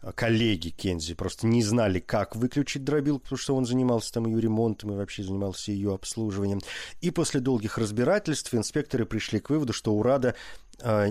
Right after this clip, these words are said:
не забыл выключить технику, что нужный тумблер он всё-таки нажал. Однако после этого он сам же случайно зацепил за этот тумблер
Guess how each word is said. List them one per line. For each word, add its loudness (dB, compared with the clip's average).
не 4
забыл 2
выключить -4
технику, -6
что -2
нужный 2
тумблер 2
он 4
всё-таки -2
нажал. 2
Однако 0
после 0
этого 2
он 2
сам 2
же -2
случайно 0
зацепил -2
за 0
этот 0
тумблер 2